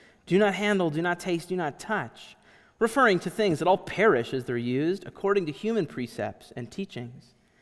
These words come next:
These have indeed an appearance of wisdom in promoting self-made religion and asceticism and severity to the body,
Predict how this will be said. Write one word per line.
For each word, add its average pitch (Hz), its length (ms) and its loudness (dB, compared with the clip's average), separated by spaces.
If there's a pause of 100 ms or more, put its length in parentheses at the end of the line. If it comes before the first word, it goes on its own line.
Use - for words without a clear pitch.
(560)
These 220 280 4
have 214 180 6
indeed 190 480 4
an 160 120 2
appearance 139 760 0
of 175 180 2
wisdom 156 420 -2
in 139 100 -2
promoting 165 420 -2
self-made 196 500 0
religion 165 600 0
and 120 100 -2
asceticism 180 760 0
and 117 120 -6
severity 143 460 0
to 147 120 -8
the 127 80 -4
body, 147 520 2